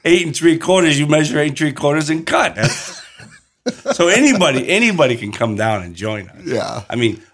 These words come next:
Speaker 1: uh, we have elderlies, people come down. There's, there's, there's jobs for everybody.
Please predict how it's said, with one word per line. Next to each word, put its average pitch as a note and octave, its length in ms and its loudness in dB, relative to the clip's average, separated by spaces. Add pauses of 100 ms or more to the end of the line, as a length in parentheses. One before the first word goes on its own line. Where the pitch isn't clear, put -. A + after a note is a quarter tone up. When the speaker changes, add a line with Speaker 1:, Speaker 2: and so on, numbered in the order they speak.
Speaker 1:
uh, - 80 -14 (280)
we C#3+ 180 -4
have A#2+ 200 0
elderlies, A#2 840 -2 (200)
people A#2+ 320 -8
come A2+ 220 -4
down. A2 260 0
There's, A#2 200 -4 (280)
there's, A#2 280 -2
there's A2+ 400 -4
jobs B2+ 440 -2
for - 180 -14
everybody. F#2 600 -8